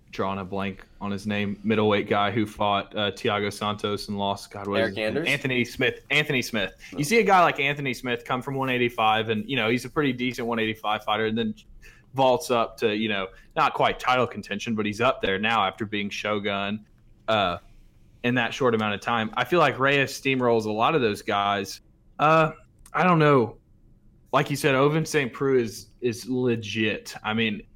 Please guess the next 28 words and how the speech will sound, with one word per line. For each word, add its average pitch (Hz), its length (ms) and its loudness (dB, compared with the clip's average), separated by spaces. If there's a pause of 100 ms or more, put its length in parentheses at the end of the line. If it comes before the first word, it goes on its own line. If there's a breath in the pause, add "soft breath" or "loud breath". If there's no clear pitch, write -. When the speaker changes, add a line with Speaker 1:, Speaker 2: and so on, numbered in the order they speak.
(440)
Speaker 1:
striking's 135 640 0
great, 120 560 2
and, 120 100 0
I 113 60 0
mean, 117 140 2
his 110 120 0
ground 127 380 0
game, 117 500 2
that 123 340 0
win 135 340 2
against, 123 800 0
uh, 107 360 2
his 123 260 0
last 131 340 4
win 127 240 2
with 113 140 2
that 110 180 -2
Kimura 113 480 2
was 104 160 -2
just 110 200 -6
amazing 101 640 -2
to 110 140 -8
come 110 180 -4
back 107 240 0
after 110 220 -4
being 107 240 -2
rocked 107 480 2
and, 104 180 -6